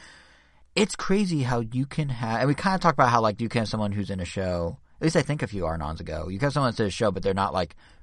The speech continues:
gonna be bombarded on the street 'cause the segmentation of the fan bases and the segmentation of the audiences, and nothing's like,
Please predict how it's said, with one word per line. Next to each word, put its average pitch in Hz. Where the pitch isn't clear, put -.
gonna 104
be 95
bombarded 95
on 87
the 85
street 104
'cause -
the 92
segmentation 90
of 78
the -
fan 127
bases -
and 82
the 85
segmentation 87
of 82
the 82
audiences, 90
and 80
nothing's 90
like, 76